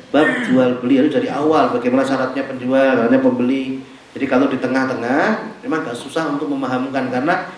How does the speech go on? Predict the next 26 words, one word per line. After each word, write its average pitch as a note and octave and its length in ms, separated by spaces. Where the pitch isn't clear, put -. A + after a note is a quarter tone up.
ini C#3+ 240
adalah C3+ 480
perjalanan B2+ 560
rentetan C#3 480
apa, F3+ 480
eh, A2+ 400
akad D#3+ 400
yang C3 160
panjang B2 400
sekali. G#2 320
Itu E3+ 160
intinya. B2 320
Kemudian F3+ 400
hadis F3 320
yang F3+ 160
kesembilan D3+ 560
puluh D3 220
tiga, E3 580
Anil F3+ 400
Miqdad, D#3+ 720
Anin E3 300
Nabi F3+ 400
sallallahu D#3+ 640
alaihi D3+ 240
wasallam D3 580
qala. A#2+ 540